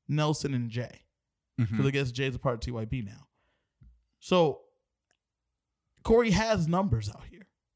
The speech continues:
Speaker 1: He has friends.
Speaker 2: True, but it only takes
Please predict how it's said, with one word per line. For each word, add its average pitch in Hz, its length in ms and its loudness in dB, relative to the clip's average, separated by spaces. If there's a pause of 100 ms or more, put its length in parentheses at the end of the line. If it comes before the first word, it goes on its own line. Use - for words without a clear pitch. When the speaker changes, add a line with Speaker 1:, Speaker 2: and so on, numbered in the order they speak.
(720)
Speaker 1:
He 208 220 -2
has 226 320 0
friends. - 560 -12 (800)
Speaker 2:
True, 120 720 2 (1300)
but 117 420 6 (720)
it 123 140 4
only 127 220 2
takes 113 440 -2